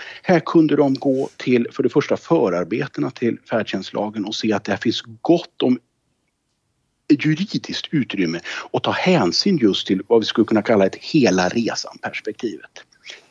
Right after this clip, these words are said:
Men framförallt har det ju hänt saker sedan färdtjänstlagen kom. Den kom ju nittonhundranittiosju och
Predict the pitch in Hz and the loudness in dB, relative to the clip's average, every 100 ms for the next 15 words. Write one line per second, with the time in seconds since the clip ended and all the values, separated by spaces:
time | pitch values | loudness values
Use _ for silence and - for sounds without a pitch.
0 | _ - 160 - 185 190 185 - 151 123 | _ 0 2 2 2 4 4 4 2 2
1 | 160 214 - - 247 320 185 - 139 - | 0 -4 -6 2 6 6 6 0 0 0
2 | - 95 90 104 - 120 - 120 - 135 | -2 -6 -4 -4 -2 -2 -2 -6 0 0
3 | 135 113 - - - 123 - 160 156 151 | 2 -2 -2 -6 -4 -4 0 2 4 2
4 | 135 127 123 - 117 - 175 202 - 143 | 0 0 0 -2 -6 2 2 2 0 0
5 | 139 | 0